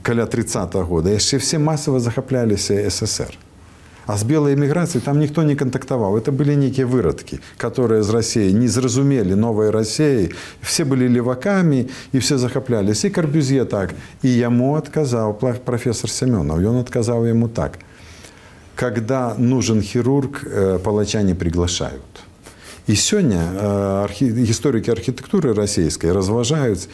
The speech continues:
пра гэта і пішуць, што это была абарона старой Масквы. Насамрэч не. Это была поўная адпаведнасць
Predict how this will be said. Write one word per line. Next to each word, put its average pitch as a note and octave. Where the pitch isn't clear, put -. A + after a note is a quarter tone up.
пра G#2+
гэта C#3+
і G#2
пішуць, G2
што A#2
это A2+
была A#2
абарона A#2
старой A#2
Масквы. A#2
Насамрэч G2
не. F#2+
Это G2+
была G#2
поўная C3+
адпаведнасць G2+